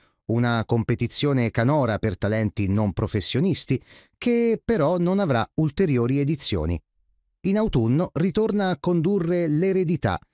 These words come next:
che si conclude con grande successo a maggio duemilaotto e riprende anche I Raccomandati con ottimi ascolti,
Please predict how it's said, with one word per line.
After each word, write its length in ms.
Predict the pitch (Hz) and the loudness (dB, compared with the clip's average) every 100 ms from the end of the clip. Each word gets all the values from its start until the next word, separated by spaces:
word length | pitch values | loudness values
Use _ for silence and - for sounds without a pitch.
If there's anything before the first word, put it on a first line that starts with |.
| _ _ _ | _ _ _
che 140 | 113 | -2
si 160 | - 110 | -2 0
conclude 520 | 110 101 135 131 123 | -2 0 0 2 0
con 160 | 113 | 0
grande 320 | 110 131 120 110 | 0 0 -2 -2
successo 680 | 117 - 135 139 - 110 | -4 -2 -2 -2 -2 0
a 60 | 92 | 0
maggio 440 | 95 120 107 104 | 0 0 0 -2
duemilaotto 840 | 95 98 117 139 139 98 - - - - _ _ | 0 0 0 0 0 -2 0 -2 -2 -14 _ _
e 380 | 180 190 185 185 | 0 0 2 0
riprende 500 | 180 190 156 127 151 | 0 0 0 2 2
anche 420 | 156 139 120 113 | 0 0 0 -2
I 160 | - 214 | -2 -2
Raccomandati 880 | 202 - 135 127 110 110 117 143 - | -2 0 0 2 0 0 -2 -4 -2
con 220 | 120 120 | 0 2
ottimi 420 | 185 - 185 165 | 0 -2 -2 0
ascolti, 580 | 139 - 123 113 - 110 | -2 0 0 0 -2 -4